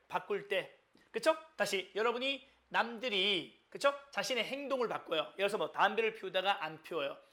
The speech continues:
그 다음에, 어, 미용실 가서 머리를 했다든지 새로운 옷을 샀다든지, 그죠? 그러니까 뭔가를 행동을 바꿨을 때 여러분들은 남들을 어떻게 encourage, 격려하십니까? 어떻게 힘을 주시고 어떻게 격려하십니까? 하는 얘기죠.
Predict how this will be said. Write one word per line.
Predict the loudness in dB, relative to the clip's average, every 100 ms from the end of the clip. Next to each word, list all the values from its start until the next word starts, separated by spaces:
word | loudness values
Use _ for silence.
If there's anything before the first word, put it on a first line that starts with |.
| -20 -12
그 | 0
다음에, | 2 4 2 0 -12
어, | 0 0 0
미용실 | -2 0 0 2
가서 | 2 2 -2 -4 -20 _
머리를 | -4 -2 2 0
했다든지 | 0 -4 -4 -6 -4 -6 -8
새로운 | -4 -2 0
옷을 | -2 -2 0 0 -2 -14 -20
샀다든지, | -18 -4 -4 -4 -8 -4 -4 -6 _ _
그죠? | 0 0 -2 -18 _
그러니까 | 4
뭔가를 | 6 6 8 8 6
행동을 | 0 2 4 4 0 -4 -20 _ _
바꿨을 | -8 -2 -2 -2 -6 -4
때 | 0 0 0 -12 _ -20 -20 -2
여러분들은 | 0 2 0 0 0 0 -8 _ _
남들을 | -2 -2 0 -2 -2
어떻게 | -4 -4 0 0 0 -2
encourage, | -4 -2 0 0 -4 -12 _
격려하십니까? | -6 -4 -2 -2 -2 -6 -12 -8 -4
어떻게 | -4 -6 -4 -2 -2
힘을 | -6 -4 -4
주시고 | -6 -10 -2 -2 -2
어떻게 | -6 -8
격려하십니까? | -10 -6 -6 -6 -10 -8
하는 | -8
얘기죠. | -10 -10